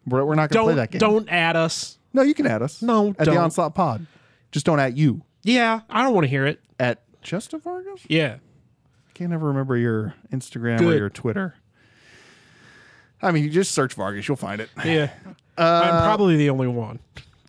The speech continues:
Speaker 1: Definitely, yeah, yeah. <laughs> Uh, no, this is a fun, this is a little, this is a little fun one.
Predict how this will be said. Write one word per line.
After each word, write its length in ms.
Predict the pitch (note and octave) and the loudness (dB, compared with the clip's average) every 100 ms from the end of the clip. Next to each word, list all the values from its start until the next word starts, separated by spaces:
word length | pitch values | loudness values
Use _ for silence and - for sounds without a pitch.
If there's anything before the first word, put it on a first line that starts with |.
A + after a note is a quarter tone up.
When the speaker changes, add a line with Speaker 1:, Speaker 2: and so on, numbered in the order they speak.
| - | -10
Speaker 1:
Definitely, 640 | A2+ D3 A3 C#3+ A#2 G2 G2+ | -2 0 2 0 -2 -4 -6
yeah, 160 | A2+ A2 | -4 -2
yeah. 240 | G#2+ D#3 | -2 -6
<laughs> 60 | - - - | -10 -8 0
Uh, 300 | D3 D3 D3 | 4 4 4
no, 100 | E3+ | 2
this 200 | F3+ - | 0 -2
is 100 | C#4+ | -2
a 60 | G#3 | -2
fun, 400 | - G3 F#3+ F#3 | 2 2 2 2
this 180 | F3+ A#3 | 0 -2
is 80 | |
a 80 | A#3 G#3+ | -6 -4
little, 180 | F#3+ G3 | -2 0
this 120 | F#3+ | -2
is 80 | A3+ | -2
a 40 | |
little 160 | A3+ A#3+ | -4 -2
fun 200 | - D3+ | 0 2
one. 260 | D3 F#3+ G3+ | 2 0 -2